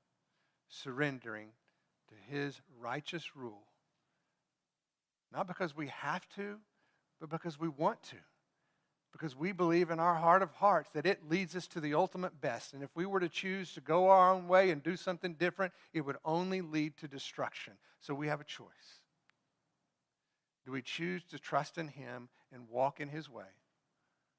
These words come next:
or in prideful arrogance go our own? That's what we have to decide. Let's pray together. Lord, thank you for your gracious mercy. You want none to perish,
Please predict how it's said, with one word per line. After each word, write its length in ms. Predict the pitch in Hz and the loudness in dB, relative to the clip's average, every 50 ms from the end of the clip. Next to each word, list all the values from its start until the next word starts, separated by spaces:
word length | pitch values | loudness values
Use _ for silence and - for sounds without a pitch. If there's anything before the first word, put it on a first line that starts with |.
| _ _ _ _ _ _ _ _ - | _ _ _ _ _ _ _ _ -12
or 140 | 127 123 | -10 -10
in 160 | 139 139 120 117 | -10 -10 -12 -8
prideful 480 | - - 110 120 139 - - 156 156 | -4 -2 -2 -2 -2 -4 -6 -6 -6
arrogance 500 | 139 123 120 113 113 - 117 113 127 - - | -4 -4 -4 -6 -6 -8 -12 -20 -20 -18 -14
go 160 | - 110 110 107 | -12 -8 -6 -6
our 160 | 107 104 101 | -4 -6 -6
own? 160 | 87 85 85 _ _ _ _ _ _ _ _ _ _ _ _ _ _ _ _ _ _ _ _ _ _ _ _ _ _ _ _ _ _ _ - | -8 -12 -20 _ _ _ _ _ _ _ _ _ _ _ _ _ _ _ _ _ _ _ _ _ _ _ _ _ _ _ _ _ _ _ -20
That's 180 | 120 113 - | -20 -18 -18
what 80 | 120 104 | -18 -18
we 80 | 117 | -16
have 160 | 110 104 101 _ | -16 -16 -18 _
to 80 | - | -20
decide. 300 | 104 101 101 - - - - - _ _ _ _ _ _ _ _ _ _ - - _ _ _ _ | -20 -20 -20 -20 -20 -20 -20 -20 _ _ _ _ _ _ _ _ _ _ -20 -20 _ _ _ _
Let's 140 | 127 - - | -20 -20 -12
pray 160 | - 127 113 | -10 -8 -8
together. 240 | 110 104 101 95 90 90 90 _ _ | -10 -12 -18 -20 -20 _ _ _ _
Lord, 260 | 139 139 131 127 117 - | -4 -2 -2 -4 -4 -4
thank 280 | 151 147 143 - - | -6 -6 -6 -6 -10
you 120 | 135 120 113 - - | -14 -14 -14 -12 -8
for 340 | 147 135 131 127 127 127 120 _ - - - _ _ _ _ _ _ _ _ _ _ _ _ _ _ _ _ _ _ _ _ | -4 -4 -2 -2 -2 -4 -8 _ -20 -20 -20 _ _ _ _ _ _ _ _ _ _ _ _ _ _ _ _ _ _ _ _
your 100 | - 147 | -4 -4
gracious 520 | 143 - 143 147 156 160 - - 165 - - | 2 4 6 6 6 4 2 -4 -6 -2 2
mercy. 440 | 170 170 185 185 - - 127 - - _ _ _ _ _ _ _ _ _ _ _ _ _ _ _ - 127 | 4 4 4 4 0 -6 -12 -12 -16 _ _ _ _ _ _ _ _ _ _ _ _ _ _ _ -18 -10
You 200 | 143 165 175 170 | -6 -4 -4 -2
want 320 | 156 165 175 185 170 139 | 2 4 4 4 4 4
none 260 | 160 170 170 185 208 208 | 6 8 8 10 8 8
to 80 | 196 | 4
perish, 580 | 156 - 165 151 131 113 95 - - - - | -2 -2 -4 -4 -2 -4 -6 -8 -12 -16 -18